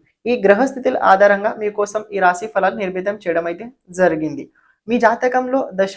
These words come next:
అంతర్దశ గ్రహస్థితి ఎలా ఉంది అది చూసుకొని ఈ రాశి ఫలాలు మీరు తెలుసుకోవడానికి ప్రయత్నించండి. ఎందుకంటే ఇంకా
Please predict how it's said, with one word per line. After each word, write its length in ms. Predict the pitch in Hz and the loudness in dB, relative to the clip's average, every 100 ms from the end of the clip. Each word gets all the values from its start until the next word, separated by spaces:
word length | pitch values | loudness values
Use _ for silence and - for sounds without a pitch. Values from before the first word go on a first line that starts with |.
| 254 | 0
అంతర్దశ 440 | 233 220 220 214 214 226 202 190 | 0 0 0 -2 -4 -8 -8 -4
గ్రహస్థితి 480 | 190 233 247 220 220 | 0 0 -2 -6 -4
ఎలా 140 | 196 196 190 | 4 4 4
ఉంది 180 | 190 269 - _ - | -2 -10 -12 _ -2
అది 120 | 202 247 247 | -2 -2 -4
చూసుకొని 440 | 233 - 226 240 - | -6 0 0 0 -2
ఈ 20 | 226 196 | 2 4
రాశి 260 | 196 277 262 | 4 0 -4
ఫలాలు 260 | 196 202 233 | 2 2 2
మీరు 120 | 226 220 | -4 -2
తెలుసుకోవడానికి 540 | 180 170 196 185 180 262 _ _ | -4 -2 0 0 -4 -16 _ _
ప్రయత్నించండి. 720 | 175 165 170 165 156 143 139 - _ _ - | -2 0 -2 -10 -8 -12 -12 -16 _ _ -8
ఎందుకంటే 480 | 233 277 247 233 254 269 220 | -4 -2 -2 0 -2 -2 -6
ఇంకా 160 | 214 | -2